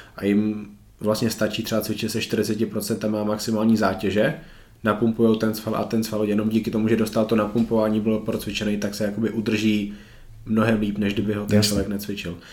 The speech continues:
Speaker 2: Jasne, no.
Speaker 1: Myslíš si, že se tady to dá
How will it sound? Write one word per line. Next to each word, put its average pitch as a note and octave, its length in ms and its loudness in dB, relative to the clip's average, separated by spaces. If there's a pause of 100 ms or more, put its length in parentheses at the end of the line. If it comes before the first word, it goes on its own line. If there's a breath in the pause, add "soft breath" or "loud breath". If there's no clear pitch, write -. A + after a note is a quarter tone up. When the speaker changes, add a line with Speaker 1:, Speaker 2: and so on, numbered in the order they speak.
(160 loud breath)
Speaker 2:
Jasne, G2+ 340 -4
no. G2 140 -4 (140)
Speaker 1:
Myslíš A2+ 400 2
si, B2 120 0
že B2+ 80 2
se B2 140 0
tady B2 200 4
to A#2 140 2
dá A#2+ 540 4